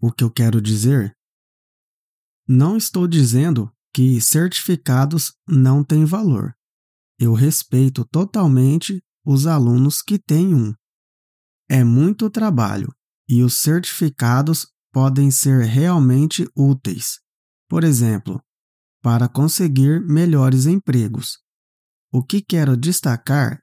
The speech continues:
é que os certificados não são a melhor forma de medir progresso. E se você quer realmente melhorar seu português, só precisa fazer duas coisas: ouvir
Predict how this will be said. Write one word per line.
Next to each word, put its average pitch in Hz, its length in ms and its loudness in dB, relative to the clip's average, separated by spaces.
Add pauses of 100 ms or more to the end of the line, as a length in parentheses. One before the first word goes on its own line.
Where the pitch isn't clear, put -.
é 123 180 -2
que 135 460 0
os 127 160 0
certificados 156 1160 -2 (580)
não 151 340 2
são 151 560 0
a - 140 -2
melhor 139 480 2
forma 143 500 0
de 139 140 0
medir 143 520 2
progresso. 135 680 -2 (840)
E 123 100 0
se 147 220 0
você 170 460 0
quer 127 360 0
realmente 131 800 2 (200)
melhorar 131 640 2
seu 156 320 -2
português, 147 760 0 (480)
só - 220 -2
precisa 165 560 -2
fazer 147 480 0
duas 185 380 0
coisas: 110 640 -4 (1500)
ouvir 160 680 2